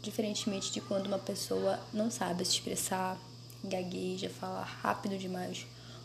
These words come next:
ou fala devagar demais, ou usa um tom que não é agradável. Então, quando a gente vê uma pessoa assim, logo a gente perde o interesse, logo a gente quer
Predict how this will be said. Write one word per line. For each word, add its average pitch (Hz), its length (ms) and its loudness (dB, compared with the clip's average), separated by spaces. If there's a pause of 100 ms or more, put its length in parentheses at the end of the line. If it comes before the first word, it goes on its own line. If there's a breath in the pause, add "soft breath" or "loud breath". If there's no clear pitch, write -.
(160)
ou 185 120 0
fala 185 640 -2 (220)
devagar 196 560 2
demais, 190 540 0 (560 loud breath)
ou 202 120 6
usa 190 200 4
um 190 160 0
tom 185 400 2 (1040)
que 226 160 4
não 202 240 6
é 233 100 6
agradável. 190 680 2 (1120 loud breath)
Então, 214 220 0
quando 240 180 6
a - 20 6
gente 254 240 6
vê 196 280 2
uma 202 120 6
pessoa 196 260 -4
assim, 202 460 0 (240)
logo 226 200 6
a 240 40 8
gente 226 420 4 (400 loud breath)
perde 220 260 8
o 208 40 4
interesse, 185 680 2
logo 185 200 4
a 196 40 4
gente 185 340 0
quer 185 320 0